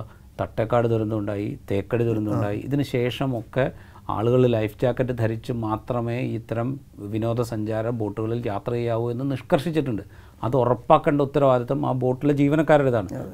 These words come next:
Speaker 1: അവരത് ഉറപ്പാക്കുന്നില്ല, അവരത് പറഞ്ഞിട്ട് അനുസരിക്കാൻ നമ്മൾ തയ്യാറാകുന്നില്ല. അപ്പോൾ ഇതെന്ന് വെച്ചാൽ, ഏഹ്, ഭരണകൂടത്തിന് ഉത്തരവാദിത്തമുണ്ട്,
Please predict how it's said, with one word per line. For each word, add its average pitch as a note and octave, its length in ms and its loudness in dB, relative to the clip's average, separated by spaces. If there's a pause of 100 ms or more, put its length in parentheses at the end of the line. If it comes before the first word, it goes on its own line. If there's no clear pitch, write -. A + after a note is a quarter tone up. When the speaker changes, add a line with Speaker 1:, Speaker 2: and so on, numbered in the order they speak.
Speaker 1:
അവരത് A#2 400 4
ഉറപ്പാക്കുന്നില്ല, B2 600 0 (320)
അവരത് A#2 360 0
പറഞ്ഞിട്ട് A#2 340 -2
അനുസരിക്കാൻ A2 520 -4
നമ്മൾ G#2+ 280 -4
തയ്യാറാകുന്നില്ല. F#2 680 -4 (200)
അപ്പോൾ - 220 -4
ഇതെന്ന് G#3 160 0
വെച്ചാൽ, G#3+ 200 0 (540)
ഏഹ്, - 240 -10
ഭരണകൂടത്തിന് C#3+ 760 8
ഉത്തരവാദിത്തമുണ്ട്, D3+ 640 4